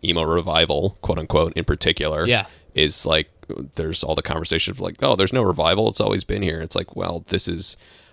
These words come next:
Speaker 1: less for the people who have been invested in the scene when, you know, Algernon was barely a band.
Speaker 2: Right.
Speaker 1: This is about what this particular community means in the grander scheme of pop music, where
Speaker 2: Uh-huh.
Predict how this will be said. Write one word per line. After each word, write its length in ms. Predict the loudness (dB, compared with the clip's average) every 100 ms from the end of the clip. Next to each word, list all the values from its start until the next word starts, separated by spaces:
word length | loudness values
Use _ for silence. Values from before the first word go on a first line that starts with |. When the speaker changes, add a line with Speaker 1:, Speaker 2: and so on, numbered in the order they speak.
| _
Speaker 1:
less 640 | -4 4 4 4 -2 -4 -8 -8
for 240 | -2 0
the 120 | 0
people 800 | -4 -2 -2 0 0 2 0 -4 _ _ -18 -2
who 380 | 4 6 6 4 _ _
have 240 | -2 -2 0
been 100 | 2
invested 500 | 2 4 2 2 -4
in 100 | -4
the 100 | -6
scene 420 | -4 -2 -2 -2
when, 540 | -4 -6 -6 -10 -12 -8
you 100 | -4
know, 220 | -4 -4
Algernon 500 | -4 -2 -4 -4 -6
was 120 | -8
barely 380 | -6 -6 -4 -6
a 60 | -4
band. 380 | -4 -4 -10 -12
Speaker 2:
Right. 220 | -8 -2
Speaker 1:
This 180 | 0 2
is 400 | 2 2 -2 -6 -10 _ _
about 440 | -2 2 4 4 2
what 360 | 0 0 0
this 220 | 2 0 2
particular 540 | 0 0 -2 -2 -4
community 520 | -6 -8 -6 -6 -6
means 360 | -6 -8 -8 -10 -6
in 80 |
the 80 | -6
grander 320 | -2 -4 -4
scheme 400 | -6 -6 -8 -10
of 100 | -4
pop 240 | 0 0 0
music, 480 | -4 -8 -8 -8 -6
where 320 | -4 -4 -6 -10 -14
Speaker 2:
Uh-huh. 360 | -12 -10 -12